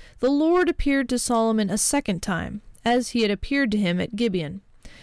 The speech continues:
And the Lord said to him, "I have heard your prayer and your plea, which you have made before me. I have consecrated this house that you have built, by putting my name there forever. My eyes and my heart will be there for all time. And as for you,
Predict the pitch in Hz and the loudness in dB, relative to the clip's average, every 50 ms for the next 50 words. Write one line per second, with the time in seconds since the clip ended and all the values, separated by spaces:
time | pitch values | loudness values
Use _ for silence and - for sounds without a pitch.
0 | - - - - 233 247 262 294 311 349 370 359 277 - - 254 220 190 208 202 | -20 -12 -6 -4 -2 0 2 2 4 4 4 2 2 0 0 0 2 2 0 -2
1 | 170 170 175 175 - - - - - - 254 254 247 - - - 320 330 339 302 | -2 -2 -6 -8 -10 -12 -16 -8 -4 0 0 0 0 -2 -2 0 2 2 2 2
2 | 262 - 269 247 - - 233 214 208 208 208 202 - 160 202 180 196 196 185 - | 0 0 -2 -2 0 0 0 0 2 0 0 0 -2 -2 -4 -2 -2 -2 -2 -2
3 | - 202 185 165 - - 208 - _ - 220 - - 247 247 247 233 214 208 202 | -4 -2 -2 -2 -2 -2 -6 -6 _ -4 -4 -2 0 0 0 2 2 0 0 2
4 | 202 202 202 185 208 202 - - 262 269 247 208 175 156 - - - - - - | 2 2 0 0 -4 -4 -2 0 0 2 2 2 0 -4 -6 -10 -16 -20 -20 -20
5 | - - - - - 226 233 220 - - - - 311 320 - - - - 226 214 | -20 -20 -20 -6 -2 0 0 0 0 -2 -2 -2 -2 -2 -2 -4 -2 0 2 2
6 | 208 190 180 190 - - - 175 170 185 190 - - - - - 214 208 185 190 | 2 2 0 -2 -4 -4 -4 -4 -2 -2 -4 -4 -8 -8 -4 -2 -2 -2 -2 -2
7 | 196 139 139 175 202 - - - - - - _ - 202 208 202 - - 262 262 | -4 -4 -4 -4 -4 -8 -14 -20 -20 -20 -20 _ -6 -4 -4 -2 0 0 0 0
8 | 285 269 247 233 220 220 214 214 220 226 233 226 208 185 170 175 - - - 196 | -4 -6 -6 -4 -4 -4 -2 -2 -2 -2 -2 -2 -2 -2 -2 -4 -6 -6 -4 -2
9 | 196 208 226 214 - - 107 - - - - - - - - - - - - - | 0 0 0 -2 -4 -6 -10 -10 -14 -20 -20 -20 -20 -20 -20 -20 -20 -20 -10 -4
10 | 208 214 214 208 - - 208 208 208 208 220 240 233 240 226 208 208 214 226 240 | -2 -2 0 -2 -2 -2 -2 0 2 2 2 0 0 0 -2 0 0 0 0 0
11 | 226 - 202 190 190 - - 196 190 196 180 180 214 220 226 185 180 147 160 170 | 2 2 2 2 0 0 -2 -4 -2 -2 -2 0 0 0 0 0 0 0 -2 -2
12 | - - 208 - - - 208 208 208 202 - - 240 233 180 165 165 185 - - | -4 -4 -6 -4 -2 0 0 0 0 -2 -2 -4 -2 -2 -2 -2 -4 -8 -10 -14
13 | - - - - - - - - - - - 208 214 220 226 220 - - - 226 | -18 -18 -18 -18 -20 -20 -20 -20 -20 -6 -2 0 2 2 2 2 0 0 -2 0
14 | 208 226 269 277 247 226 233 240 | 2 2 2 4 4 4 2 0